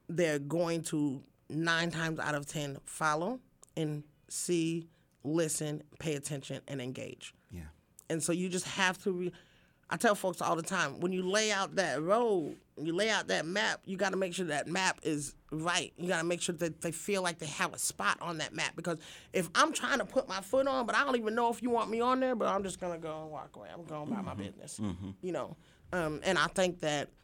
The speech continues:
Speaker 1: once we do that and everyone knows that they have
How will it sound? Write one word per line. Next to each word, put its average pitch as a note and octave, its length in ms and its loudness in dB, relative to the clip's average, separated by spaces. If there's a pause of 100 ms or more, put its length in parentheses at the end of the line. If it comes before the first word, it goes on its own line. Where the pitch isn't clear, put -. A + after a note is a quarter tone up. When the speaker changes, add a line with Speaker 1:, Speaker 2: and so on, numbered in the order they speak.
(580)
Speaker 1:
once G3 420 4
we G#3 160 0
do F#3+ 180 0
that F3+ 340 0 (800)
and E3+ 140 0 (100)
everyone G3+ 460 4
knows F3+ 280 4
that F3+ 160 -4
they F3 140 2
have E3+ 500 2